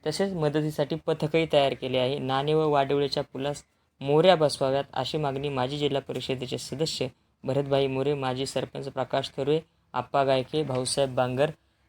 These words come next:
अनंता ढवळे, नवनाथ शिरसट पाटील, सरपंच नवनाथ राणे, सदाशिव गरुड, दत्तात्रय खेंगले, काळूराम थोरवे,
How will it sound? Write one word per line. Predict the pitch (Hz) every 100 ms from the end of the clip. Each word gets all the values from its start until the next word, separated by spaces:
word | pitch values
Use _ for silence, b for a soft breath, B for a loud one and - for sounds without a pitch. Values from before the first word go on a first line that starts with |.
| _ -
अनंता | 135 185 190 196
ढवळे, | 160 147 147 139
नवनाथ | 127 135 143 165
शिरसट | - - 139 - 165
पाटील, | 147 127 135 135
सरपंच | 139 127 143 135 156
नवनाथ | 139 135 139 151 - _ _ _ _ -
राणे, | 131 135 147 170
सदाशिव | - 147 139 - 135
गरुड, | 127 139 156
दत्तात्रय | 147 131 - 143 143 151 143
खेंगले, | 143 135 147
काळूराम | 151 135 131 143 156 151 -
थोरवे, | - 151 147